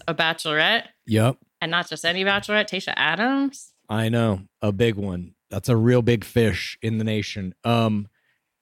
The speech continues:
Speaker 2: have we seen something like this before? I feel like we must have in Bachelor, and I just can't think of who it is.
Speaker 1: I feel like Claire Crawley kinda did it.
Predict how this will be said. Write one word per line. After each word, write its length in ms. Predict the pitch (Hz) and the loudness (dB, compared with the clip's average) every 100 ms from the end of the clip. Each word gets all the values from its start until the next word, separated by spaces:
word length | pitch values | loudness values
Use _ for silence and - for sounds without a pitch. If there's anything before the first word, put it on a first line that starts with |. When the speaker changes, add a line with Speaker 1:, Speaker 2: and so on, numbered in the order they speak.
| _ _ _ _ _ _ - | _ _ _ _ _ _ 2
Speaker 2:
have 160 | 151 | 6
we 140 | 185 220 | 6 6
seen 420 | - 233 247 277 | 4 4 6 4
something 560 | 247 285 277 285 285 285 | 0 0 0 0 -2 -2
like 200 | 262 - | -4 -4
this 100 | 220 | -4
before? 680 | 262 208 - 277 269 269 | -2 0 4 6 6 4
I 60 | 170 | 0
feel 180 | - 240 | 2 4
like 140 | 226 | 6
we 100 | 220 | 4
must 380 | 160 180 202 - | 4 2 0 2
have 320 | 127 98 92 | 2 2 0
in 160 | 95 101 | -2 2
Bachelor, 380 | 107 104 - 107 | 4 4 6 6
and 80 | |
I 60 | 104 | 6
just 320 | 107 131 - | 4 0 -2
can't 380 | - 139 127 - | 0 4 4 4
think 200 | 131 123 | 2 4
of 100 | 107 | 6
who 160 | 120 104 | 6 8
it 80 | |
is. 320 | 98 113 127 - _ _ | 6 6 2 -6 _ _
Speaker 1:
I 100 | 196 | -2
feel 160 | 262 311 | 2 0
like 140 | 302 | 0
Claire 220 | 208 196 | 0 0
Crawley 400 | - 180 196 185 | 2 2 4 2
kinda 300 | 143 156 143 | 0 -2 -4
did 160 | 135 120 | -8 -10
it. 240 | 73 - | -12 -14